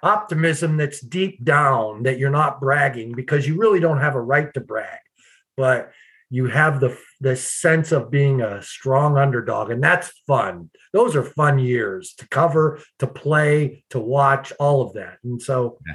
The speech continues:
Speaker 1: and you can get it all here at Steel City
Speaker 2: Hey.
Speaker 1: Insider at a reduced rate until Monday night. <laughs>
Speaker 2: Hey, we were talking, we, you know, we're, we're not doing the five A Ms anymore, but once the season rolls around,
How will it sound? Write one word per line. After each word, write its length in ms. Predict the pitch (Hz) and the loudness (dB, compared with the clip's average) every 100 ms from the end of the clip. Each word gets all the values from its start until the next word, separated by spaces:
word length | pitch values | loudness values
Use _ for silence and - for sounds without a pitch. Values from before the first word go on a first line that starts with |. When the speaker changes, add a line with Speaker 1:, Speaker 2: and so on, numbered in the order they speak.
| - _ _ _ _ _ _ _ | -16 _ _ _ _ _ _ _
Speaker 1:
and 300 | 147 147 147 | 2 2 2
you 160 | 156 160 | 0 0
can 160 | 160 | 2
get 140 | 156 160 | 2 2
it 60 | 165 | 4
all 300 | 165 170 151 | 4 4 2
here 240 | 160 175 | 0 0
at 100 | 165 | -4
Steel 300 | - 165 170 | -4 0 0
City 320 | 160 180 180 | 0 -2 0
Speaker 2:
Hey. 80 | 180 | 0
Speaker 1:
Insider 600 | 185 139 175 208 208 190 | 2 0 0 -2 -4 -6
at 40 | 175 | -6
a 40 | |
reduced 460 | 180 180 208 233 - | -6 -2 0 0 0
rate 300 | 208 247 233 | 0 0 -2
until 220 | 233 226 | -2 0
Monday 360 | 220 233 240 254 | 0 2 2 2
night. 360 | 254 226 156 - | 0 -2 -4 -10
<laughs> 300 | - - 285 | -8 -2 0
Speaker 2:
Hey, 260 | 139 160 151 | 0 0 2
we 160 | 151 | 2
were 140 | 175 170 | 2 2
talking, 480 | 165 180 202 156 | 2 2 2 2
we, 80 | 143 | 2
you 120 | 127 | 2
know, 160 | 143 139 | 4 4
we're, 200 | 139 131 | 4 2
we're 140 | 120 147 | 2 2
not 180 | 147 | 2
doing 160 | 143 165 | 2 2
the 80 | 151 | 0
five 320 | - 147 151 | 0 2 2
A 240 | 151 151 | 2 2
Ms 140 | 180 156 | 2 2
anymore, 340 | 143 135 131 | 2 2 0
but 140 | 123 113 | -2 -2
once 240 | 131 139 | -2 -4
the 80 | 127 | -4
season 400 | - 151 175 147 | -2 -2 0 0
rolls 280 | 131 123 120 | 0 0 0
around, 440 | 117 117 117 113 | -2 0 -2 -4